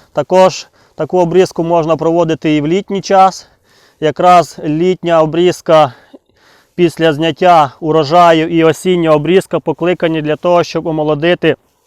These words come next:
повністю систему дерева. Так як в цей час у нас, е,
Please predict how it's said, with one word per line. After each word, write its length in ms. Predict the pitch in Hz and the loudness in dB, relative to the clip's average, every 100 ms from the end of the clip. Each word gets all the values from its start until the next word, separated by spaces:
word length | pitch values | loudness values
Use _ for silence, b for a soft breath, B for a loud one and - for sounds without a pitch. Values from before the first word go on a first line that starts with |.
| _ _ _ _ - - | _ _ _ _ -20 -4
повністю 680 | 170 170 165 - 160 151 b b b b _ | -2 0 -2 -6 -6 -6 b b b b _
систему 600 | 160 139 180 175 170 156 | -10 -6 0 2 2 2
дерева. 460 | 165 151 135 131 | 4 4 4 0
Так 160 | 160 160 | 0 -4
як 100 | 151 | -4
в 20 | |
цей 200 | - 170 | -4 -4
час 360 | - 180 - 165 | 0 0 0 -2
у 60 | |
нас, 400 | 165 165 147 - b b b b b b b b _ 165 | 0 2 0 -4 b b b b b b b b _ 0
е, 340 | 151 147 | 4 4